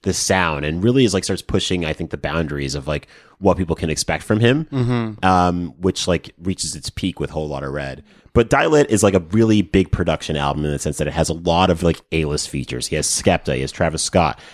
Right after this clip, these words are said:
Speaker 1: he
Speaker 2: Nicki
Speaker 1: has, uh,
Speaker 2: Minaj.
Speaker 1: Nicki Minaj, more Uzi, he's got Bryson Tiller, Young Thug, Gunna. Like, he's, like,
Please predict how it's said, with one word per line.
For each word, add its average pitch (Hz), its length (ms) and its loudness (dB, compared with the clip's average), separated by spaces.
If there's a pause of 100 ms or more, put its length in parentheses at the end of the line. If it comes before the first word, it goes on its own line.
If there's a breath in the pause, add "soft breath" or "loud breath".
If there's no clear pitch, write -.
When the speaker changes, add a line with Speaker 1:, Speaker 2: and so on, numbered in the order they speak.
(120)
Speaker 1:
he - 80 -2
Speaker 2:
Nicki 87 160 6
Speaker 1:
has, 80 140 2
uh, - 20 -2 (200)
Speaker 2:
Minaj. 107 360 -8
Speaker 1:
Nicki 85 220 -2
Minaj, 80 680 0 (300 soft breath)
more 104 300 4
Uzi, 85 400 2
he's 65 140 -4
got 78 160 -4
Bryson 85 280 -8
Tiller, 101 280 2
Young 73 200 -2
Thug, 87 540 2
Gunna. 101 340 0
Like, 95 140 -2
he's, 110 120 -2
like, 120 140 2